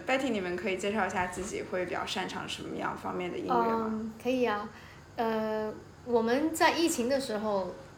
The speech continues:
Speaker 2: 建了一个乐队，叫 Broken Band。
Speaker 1: 嗯。
Speaker 2: 呃，主要是布鲁斯音乐。呃，Devin 呢，他会就是编曲，然后他会弹吉他。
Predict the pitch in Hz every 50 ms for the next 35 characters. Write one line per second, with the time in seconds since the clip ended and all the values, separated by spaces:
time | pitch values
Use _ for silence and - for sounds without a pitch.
0 | - - - 285 269 247 233 214 202 - 175 190 - - 214 202 190 - - -
1 | - 262 269 240 - - 220 214 202 - - - - - - - - - - -
2 | - 220 208 196 190 190 196 - - - - - - - 240 233 240 240 240 240
3 | 254 226 220 202 226 220 214 196 180 180 196 - - - 269 277 254 214 160 143
4 | - - - - 175 190 190 180 180 175 175 170 170 165 165 - - - - 196
5 | 185 190 226 240 240 233 - - 247 233 214 208 202 190 185 - - - - 302
6 | 254 202 185 - - - 220 214 202 214 214 214 220 220 202 170 - - - -
7 | - - - - - - - 190 185 185 180 180 185 185 185 - - 233 262 262
8 | 254 226 208 202 202 202 202 196 202 - 196 196 214 226 214 202 196 185 185 180
9 | 185 - - 190 196 - - 202 185 185 185 - 262 269 269 269 - - 185 -
10 | 185 - - - - - 190 190 185 208 202 202 202 202 202 196 196 196 202 196
11 | 185 180 190 196 196 - - - - - 196 196 196 - 202 190 - - 196 196
12 | 190 190 202